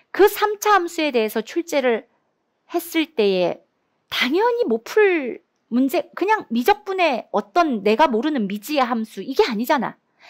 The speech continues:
알고 들어가는 거란 말이야. 삼 차, 사 차 함수 중에 하나라는 거. 게다가 삼 차 함수라는 걸 알고 들어가잖아. 그렇다면 우리가 이 실전에서 해야 되는 건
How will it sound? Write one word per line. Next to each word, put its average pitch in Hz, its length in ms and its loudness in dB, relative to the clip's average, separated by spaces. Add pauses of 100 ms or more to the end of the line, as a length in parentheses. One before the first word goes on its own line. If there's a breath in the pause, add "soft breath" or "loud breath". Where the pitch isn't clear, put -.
(260 soft breath)
알고 269 300 6
들어가는 403 420 6
거란 226 220 2
말이야. 175 320 -2
삼 403 300 -8
차, 269 160 -2
사 - 200 -2
차 320 140 -2
함수 302 240 -4
중에 214 160 -4
하나라는 214 480 0
거. 160 160 -2 (300 loud breath)
게다가 381 240 2
삼 427 200 -2
차 427 140 0
함수라는 247 380 2
걸 196 80 2
알고 226 340 0
들어가잖아. 175 560 -2 (260 loud breath)
그렇다면 415 420 2
우리가 311 260 4
이 302 100 2
실전에서 370 540 0
해야 320 160 4
되는 208 240 0
건 277 240 4